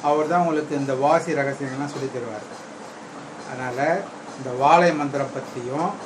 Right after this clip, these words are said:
இந்த புருவ பூட்டை திறக்கிறதுக்கும், நீங்க வந்து பாட்டு சித்தரையும் இசக்கி சித்தரையும் பார்த்தா தான் உங்களுக்கு அது நடக்கும். அது வந்து இவங்க ரகசியமா சொல்லி தராங்க. அவங்கள பார்த்தீங்கன்னா, உங்களுக்கு அந்த ரகசியங்கள்லாம் சொல்லி தருவாங்க.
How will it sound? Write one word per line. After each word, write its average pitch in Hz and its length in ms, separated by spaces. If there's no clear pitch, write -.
இந்த 131 120
புருவ 170 340
பூட்டை 147 200
திறக்கிறதுக்கும், 131 800
நீங்க 143 220
வந்து 147 220
பாட்டு 170 440
சித்தரையும் 139 640
இசக்கி 175 340
சித்தரையும் 143 680
பார்த்தா 139 380
தான் 156 120
உங்களுக்கு 143 300
அது 123 80
நடக்கும். 123 540
அது 151 200
வந்து 160 220
இவங்க 156 220
ரகசியமா 160 560
சொல்லி 143 320
தராங்க. 127 340
அவங்கள 156 420
பார்த்தீங்கன்னா, 165 400
உங்களுக்கு 160 400
அந்த 139 200
ரகசியங்கள்லாம் 139 640
சொல்லி 139 200
தருவாங்க. 113 380